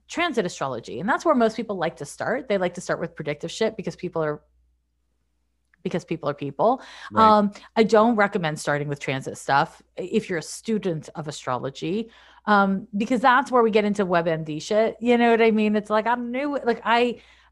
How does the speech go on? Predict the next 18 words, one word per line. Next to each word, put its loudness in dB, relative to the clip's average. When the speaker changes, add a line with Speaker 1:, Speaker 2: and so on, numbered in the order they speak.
Speaker 1:
it, 2
I 6
have 4
a 4
podcast, 0
Ghost 2
of -4
a -4
Podcast, 0
and -2
I 0
take -6
listener -4
questions -8
every -6
week. -10
And, -2
uh, 6